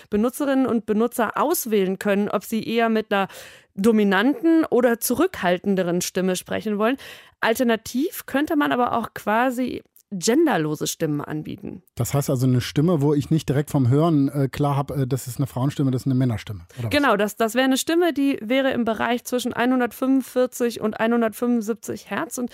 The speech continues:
Speaker 1: die Stimmen aus diesem Bereich können oft nicht eindeutig einem Geschlecht zugeordnet werden. Aber auch die müssten natürlich auf Beschimpfungen eine ganz andere Antwort geben, als es aktuell der Fall ist.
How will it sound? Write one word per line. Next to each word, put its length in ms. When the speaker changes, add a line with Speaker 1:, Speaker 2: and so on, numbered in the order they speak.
Speaker 1:
die 80
Stimmen 320
aus 180
diesem 220
Bereich 320
können 200
oft 320
nicht 320
eindeutig 520
einem 180
Geschlecht 380
zugeordnet 500
werden. 240
Aber 320
auch 200
die 220
müssten 320
natürlich 640
auf 220
Beschimpfungen 800
eine 160
ganz 180
andere 300
Antwort 380
geben, 260
als 200
es 120
aktuell 340
der 100
Fall 200
ist. 280